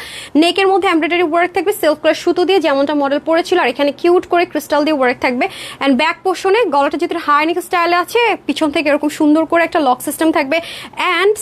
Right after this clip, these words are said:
সাইড থেকে আমরা এরকম সুন্দর করে থ্রি ডি টেক্সচারে all over দামান পেয়ে যাবো। হ্যাঁ, পুরো বডিতে সেলফ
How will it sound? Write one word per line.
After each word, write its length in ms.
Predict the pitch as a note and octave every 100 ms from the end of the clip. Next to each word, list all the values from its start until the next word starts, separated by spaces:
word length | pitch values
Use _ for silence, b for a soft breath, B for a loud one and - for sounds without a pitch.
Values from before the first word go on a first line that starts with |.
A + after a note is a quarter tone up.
| -
সাইড 320 | F4 F4 F#4+
থেকে 200 | G#4 G#4+
আমরা 180 | F#4 E4
এরকম 160 | D#4+ D#4+
সুন্দর 420 | - F#4 F#4 F#4+
করে 180 | F#4+ F#4+
থ্রি 260 | - F4
ডি 160 | D#4 F4
টেক্সচারে 560 | E4 C#4+ - D4 D4+
all 480 | D#4 - B3+ C#4 D4 D4
over 200 | C#4+ C#4+
দামান 320 | B3+ B3 B3+
পেয়ে 260 | B3+ A#3+ A#3+
যাবো। 220 | A#3 A#3
হ্যাঁ, 220 | F4 B4 - B B -
পুরো 260 | F#4 G4
বডিতে 400 | D#4+ D4+ D4+ D#4+
সেলফ 220 | - D4+